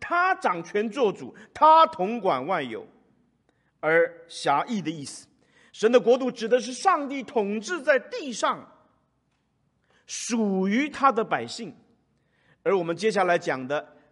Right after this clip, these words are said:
都是围绕在这个狭义的定义的里面。这个上帝的国度，首先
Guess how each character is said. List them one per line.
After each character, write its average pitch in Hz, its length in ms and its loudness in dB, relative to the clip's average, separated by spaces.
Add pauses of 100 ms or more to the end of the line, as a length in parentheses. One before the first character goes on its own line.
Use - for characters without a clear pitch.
(120)
都 254 240 2
是 226 140 -8
围 156 240 -2
绕 165 360 4 (200)
在 165 200 2
这 170 280 -2
个 139 200 -6 (120)
狭 160 560 -2
义 226 160 -4
的 190 100 -2
定 185 260 -4
义 156 80 -8
的 135 120 2
里 113 100 -6
面。 110 240 -4 (720)
这 415 240 8
个 262 120 -2
上 247 420 2
帝 202 100 -4
的 165 120 -4
国 131 200 -6
度， 156 220 -8 (480)
首 240 240 2
先 302 380 0